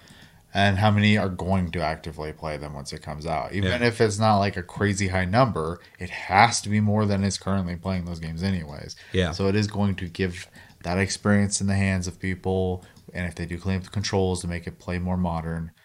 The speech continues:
Speaker 1: uh, you know, even that can be seen as a win compared to sometimes you go back and you play an old game and you forget how bad the controls are. So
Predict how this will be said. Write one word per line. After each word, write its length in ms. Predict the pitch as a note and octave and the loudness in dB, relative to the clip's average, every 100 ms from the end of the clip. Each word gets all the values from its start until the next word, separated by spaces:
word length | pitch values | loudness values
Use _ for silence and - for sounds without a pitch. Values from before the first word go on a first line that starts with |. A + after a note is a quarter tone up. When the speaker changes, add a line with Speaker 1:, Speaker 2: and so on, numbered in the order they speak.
| _ _ _ _ - | _ _ _ _ -14
Speaker 1:
uh, 220 | D2 C2+ - _ _ _ _ _ _ _ _ _ _ _ - | -14 -14 -18 _ _ _ _ _ _ _ _ _ _ _ -12
you 120 | F2+ | -10
know, 200 | D#2 D2+ | -8 -10
even 300 | - F#2 F2+ | -6 -6 -4
that 460 | E2+ E2+ E2 - - | -2 -2 -2 -6 -14
can 160 | - E2 | -10 -8
be 80 | |
seen 280 | F2 - F2 | -6 -6 -6
as 120 | E2 | -6
a 40 | E2+ | -6
win 600 | E2 G2+ F#2+ F2 F2 E2 - | 2 4 4 0 -4 -8 -10
compared 320 | F2 F2+ F2 | -4 -2 -2
to 280 | F2 F2 E2 - - | -4 -6 -8 -16 -20
sometimes 400 | - - G2+ C3+ B2+ | -8 -6 -2 -2 0
you 40 | |
go 60 | B2+ | 2
back 140 | C3+ | 2
and 80 | C#3+ | 2
you 60 | |
play 180 | C3+ D3 | -2 0
an 60 | C#3 | 2
old 180 | C3 C3 | 2 2
game 300 | C3+ C#3 A2+ | 0 2 0
and 100 | G#2 | 0
you 60 | |
forget 220 | G2 G#2 G#2+ | -2 -2 0
how 60 | |
bad 220 | A2 A2+ A2+ | 4 4 4
the 60 | |
controls 380 | G#2+ G#2 B2+ A2 | -2 0 0 0
are. 300 | E2+ D#2 F2 | -2 -2 -4
So 420 | - F#2 F2 E2 | -6 -6 -4 -6